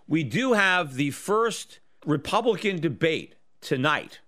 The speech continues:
So probably by the time many of you listen to this podcast, those debates may already be over. And I am, uh, looking forward, uh,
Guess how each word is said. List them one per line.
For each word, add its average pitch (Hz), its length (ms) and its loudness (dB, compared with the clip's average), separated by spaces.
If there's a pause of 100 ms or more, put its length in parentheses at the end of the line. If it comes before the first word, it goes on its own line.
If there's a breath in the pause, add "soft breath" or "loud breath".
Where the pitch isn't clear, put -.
(140)
So 139 220 -4
probably 220 420 0
by 160 140 2
the 151 100 -2
time 175 580 0
many 165 280 -2
of 151 100 -4
you 147 140 -2
listen 156 280 -2
to 139 60 -2
this 123 180 -4
podcast, 170 800 -2 (540 soft breath)
those 214 200 4
debates 185 420 0
may 175 180 2
already 170 300 0
be 139 180 -2
over. 175 480 -2 (520 loud breath)
And 160 280 -2
I 196 200 0
am, 185 260 0
uh, 147 200 2
looking 151 380 -2
forward, 151 580 -2
uh, 123 220 0